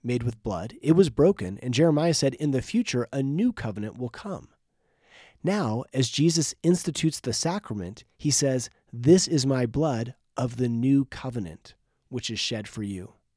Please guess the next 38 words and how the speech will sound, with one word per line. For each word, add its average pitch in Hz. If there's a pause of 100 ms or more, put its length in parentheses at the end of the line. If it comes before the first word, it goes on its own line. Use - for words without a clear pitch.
(840)
Why 175
is 208
this 185
relevant 139
for 120
us? 127 (420)
Because 143
we 151
are 135
saved 120 (100)
through 143
the 160
blood 98
of -
Christ. - (640)
In 147
Hebrews 185
nine, 127
we 156
read, 104 (420)
"For 160
when 147 (140)
every 175
commandment 123
had 127
been 135
told 147
to 147
all 151
the 180
people 165
by 123
Moses 120
in 123
accordance 135
with 120
the 117
law, 113